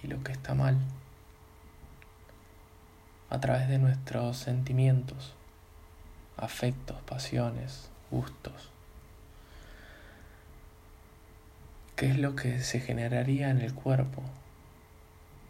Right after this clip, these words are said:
y podría limitar nuestros comportamientos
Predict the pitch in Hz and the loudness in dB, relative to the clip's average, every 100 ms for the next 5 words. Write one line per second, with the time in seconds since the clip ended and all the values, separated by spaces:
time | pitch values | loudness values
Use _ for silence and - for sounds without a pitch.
0 | - - - - - - - - - 120 | -20 -20 -20 -20 -20 -20 -16 -10 -2 2
1 | 123 131 127 120 113 - 123 123 123 123 | 4 6 6 4 0 4 4 4 2 0
2 | - - - - 110 - - 123 117 113 | -2 -6 -4 -4 -4 -4 -2 0 0 0
3 | 120 - 131 | -4 -6 -8